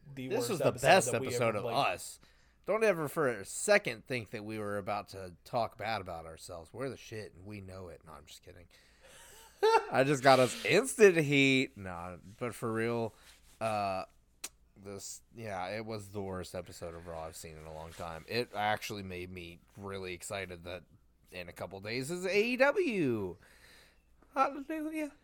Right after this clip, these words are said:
Speaker 2: Yes.
Speaker 1: <sighs>
Speaker 2: Our A E W episode will be out on Friday. It'll be our third one.
Speaker 1: Thursday.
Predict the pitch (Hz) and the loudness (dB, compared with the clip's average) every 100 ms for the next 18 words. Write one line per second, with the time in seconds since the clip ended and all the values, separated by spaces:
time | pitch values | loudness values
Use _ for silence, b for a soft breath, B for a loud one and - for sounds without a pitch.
0 | - 147 135 127 101 82 - - - - | -18 -12 -4 -2 -2 -4 -10 -14 -14 -16
1 | B B B B B _ _ _ _ - | B B B B B _ _ _ _ -10
2 | 196 196 185 165 151 - 120 127 117 123 | -4 -2 0 -2 -6 -6 -2 0 0 -2
3 | 147 156 139 135 147 151 151 151 151 151 | -4 -4 0 0 0 0 0 0 -2 -2
4 | 151 135 131 127 123 131 127 110 117 - | 0 -4 -4 -2 0 2 2 2 -2 -4
5 | 139 139 147 147 147 151 165 - 151 139 | 0 2 2 2 0 0 -4 -8 -4 -4
6 | 127 123 120 - 135 131 135 123 127 127 | -2 0 -2 -2 -6 -6 -6 -4 -4 0
7 | 135 123 98 92 | 0 0 -6 -10